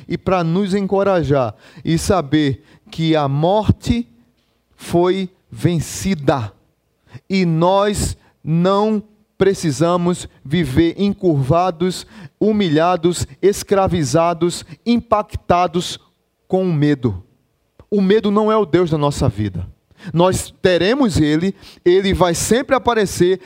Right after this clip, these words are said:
mas ele não pode ser o nosso Senhor. Eu tenho Deus,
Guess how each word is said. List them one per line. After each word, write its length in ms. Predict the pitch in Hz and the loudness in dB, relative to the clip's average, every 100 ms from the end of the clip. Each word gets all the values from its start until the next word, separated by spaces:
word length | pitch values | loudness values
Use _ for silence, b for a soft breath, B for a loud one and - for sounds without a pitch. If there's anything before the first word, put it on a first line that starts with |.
| B | B
mas 260 | 175 165 | 0 2
ele 220 | 160 170 170 | 0 0 0
não 260 | 175 220 | 0 0
pode 360 | 196 170 180 165 | -2 0 0 0
ser 160 | - | -2
o 40 | 160 | -2
nosso 320 | 156 156 - | -2 -4 -4
Senhor. 420 | 185 156 131 117 B B B | -4 0 0 0 B B B
Eu 240 | 220 254 240 | 2 2 0
tenho 400 | - 220 233 214 | -2 0 0 -2
Deus, 520 | 135 170 151 135 | 0 0 0 -2